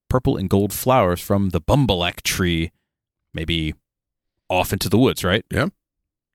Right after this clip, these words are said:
Speaker 1: Gotta go do a little side quest. Get some Bumbleack juice. Make that Bumbleack tea so you can write your Bumbleack spell.
Speaker 2: Exactly.
Speaker 1: I mean, Hamblish the Paisley mage isn't gonna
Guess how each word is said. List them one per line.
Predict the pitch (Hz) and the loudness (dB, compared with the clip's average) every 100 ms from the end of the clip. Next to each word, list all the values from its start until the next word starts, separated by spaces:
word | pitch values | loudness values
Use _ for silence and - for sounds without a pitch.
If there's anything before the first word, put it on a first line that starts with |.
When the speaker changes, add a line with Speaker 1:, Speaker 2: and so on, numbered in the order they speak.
| _ - | _ -12
Speaker 1:
Gotta | 95 | -6
go | 101 131 | 0 2
do | 165 | 4
a | |
little | 170 156 | 4 4
side | - 170 - | 2 0 0
quest. | 123 92 | -2 -2
Get | - - | -4 -2
some | 127 | 0
Bumbleack | 123 190 131 92 - - _ _ _ | 0 2 2 2 -2 -16 _ _ _
juice. | 107 98 90 - - - - - - - _ _ | -2 0 2 2 0 -4 -14 -14 -16 -20 _ _
Make | - | -10
that | - 113 | -6 -2
Bumbleack | 117 135 131 143 - | 0 2 2 0 0
tea | - 170 139 | -2 0 0
so | - | 0
you | 104 | -2
can | 104 92 85 - _ _ | 0 -2 -4 -8 _ _
write | 104 - | -2 -2
your | 110 | 0
Bumbleack | 101 120 123 127 - | 0 2 2 2 0
spell. | - 151 139 85 73 _ - | -2 0 2 0 -4 _ -10
Speaker 2:
Exactly. | 80 - 98 - - - _ - | -4 -4 -4 -6 -16 -20 _ -8
Speaker 1:
I | |
mean, | 85 85 80 - _ _ _ _ | -2 -2 -2 -8 _ _ _ _
Hamblish | - 127 151 - | -2 0 0 0
the | 110 | 0
Paisley | 135 156 123 113 | 2 2 4 4
mage | 101 98 85 | 4 2 0
isn't | 87 113 | 0 0
gonna | 110 104 95 | 2 2 0